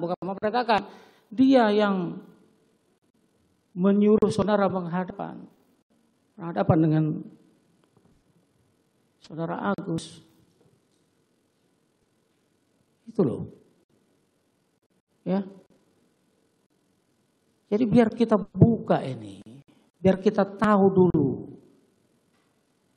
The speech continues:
Ya. Saudara di baris krim yang menyuruh saudara untuk mengamankan itu adalah di bagian di propam.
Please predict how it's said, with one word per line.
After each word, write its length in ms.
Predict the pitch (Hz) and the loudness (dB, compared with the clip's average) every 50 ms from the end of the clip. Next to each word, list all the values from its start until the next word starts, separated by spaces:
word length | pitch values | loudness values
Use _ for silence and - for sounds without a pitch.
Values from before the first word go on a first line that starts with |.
| _ _ _ _ _ _ _ _ | _ _ _ _ _ _ _ _
Ya. 240 | - 160 190 202 208 196 - - _ _ _ _ _ _ _ _ _ _ _ _ _ _ _ _ _ _ _ _ _ _ _ _ _ _ _ | -10 -8 -8 -8 -8 -12 -18 -20 _ _ _ _ _ _ _ _ _ _ _ _ _ _ _ _ _ _ _ _ _ _ _ _ _ _ _
Saudara 480 | _ - - 220 214 202 233 233 240 247 - | _ 2 4 4 4 2 0 0 0 -2 -4
di 160 | 196 196 220 | -4 -4 -4
baris 600 | 208 160 190 190 190 190 196 - 208 208 196 - - | 0 2 4 4 4 2 0 -2 -4 -4 -4 -6 -8
krim 420 | - - 170 151 135 - - - - - - _ _ | -8 -4 -4 -4 -4 -6 -10 -16 -20 -20 -20 _ _
yang 300 | 160 160 185 190 190 196 | -4 0 2 2 2 2
menyuruh 1700 | 185 180 180 175 180 185 180 175 170 160 147 - - - _ _ _ _ _ _ _ _ _ _ _ _ _ _ - 196 185 185 180 - | 0 -2 -4 -4 -6 -6 -6 -8 -10 -12 -14 -18 -20 -20 _ _ _ _ _ _ _ _ _ _ _ _ _ _ 0 2 4 4 4 4
saudara 680 | - 165 151 151 151 135 117 104 98 101 101 - - - _ - | 4 4 4 4 2 2 0 -2 -6 -10 -14 -16 -20 -20 _ 2
untuk 300 | 185 185 180 185 - 170 | 2 2 2 2 0 2
mengamankan 500 | 165 175 170 170 175 175 170 175 190 190 - 196 - | 4 4 4 4 4 4 4 4 2 2 2 -2 -2
itu 640 | 185 170 160 160 - - 220 196 - - - - - | -2 -2 -2 -2 0 0 0 0 0 -4 -8 -14 -6
adalah 560 | - 151 147 139 175 190 202 214 214 214 - - - _ _ _ _ _ _ | -4 -4 0 0 0 2 2 0 -2 -4 -8 -14 -20 _ _ _ _ _ _
di 160 | - 131 170 | 2 2 6
bagian 720 | - 147 160 156 147 151 156 175 190 214 220 226 247 - - - - - - - _ _ _ _ _ _ _ _ _ _ _ _ _ _ _ _ _ _ _ _ _ - | 8 8 8 8 6 6 6 6 6 4 2 -2 -6 -8 -10 -14 -18 -20 -20 -20 _ _ _ _ _ _ _ _ _ _ _ _ _ _ _ _ _ _ _ _ _ 2
di 160 | 170 202 190 | 6 6 6
propam. 640 | 196 196 - 220 214 - 214 214 - - 208 - - | 6 6 4 4 2 0 -4 -6 -8 -10 -12 -12 -16